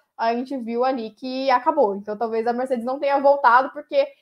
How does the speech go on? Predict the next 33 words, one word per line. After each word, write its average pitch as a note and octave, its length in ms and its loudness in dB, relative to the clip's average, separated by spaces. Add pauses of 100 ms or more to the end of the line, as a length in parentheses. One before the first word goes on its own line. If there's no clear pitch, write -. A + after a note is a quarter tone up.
(140)
não C4+ 160 0
consegui-, C#4+ 480 -2
não B3+ 140 -6
conseguiu D4+ 920 -2
fazer D#4 300 2
um... B3+ 640 -4
uma C4 140 0
boa B3+ 220 0
parada C4 300 0
no C#4+ 80 -2
momento D#4+ 360 -6
determinante E4+ 960 0 (300)
para C#4+ 260 4
o E4 40 -2
seu D#4 180 0
piloto. A#3+ 440 -2 (260)
E D#4 420 -4 (500)
se F4+ 100 -4
a F4 60 6
gente G4 260 2
fala C5 280 0
do F4 80 -4
Sainz, B3+ 640 0
que B3 140 -10
vinha C#4 300 -8
precisando C4 480 -4
de A#3+ 100 -6
bons A#3+ 300 -6
resultados, A#3 480 0
acho C#4+ 180 -4
que D4+ 60 -2
é - 20 4
algo C#4 240 0